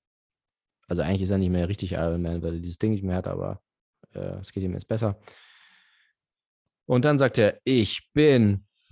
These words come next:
und dann ist ein Cut. <laughs> Nee, „Ich bin Iron Man.“ So,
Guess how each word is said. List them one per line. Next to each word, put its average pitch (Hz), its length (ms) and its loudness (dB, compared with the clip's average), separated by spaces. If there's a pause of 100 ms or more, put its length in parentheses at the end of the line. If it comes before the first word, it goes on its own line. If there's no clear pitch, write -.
(360)
und 98 160 -2
dann 101 140 4
ist 95 140 -4
ein 107 60 0
Cut. - 380 0
<laughs> - 680 -2 (720)
Nee, 95 360 -2
„Ich 110 200 -8
bin 110 160 0
Iron 98 300 2
Man.“ 85 260 0 (1040)
So, 131 400 4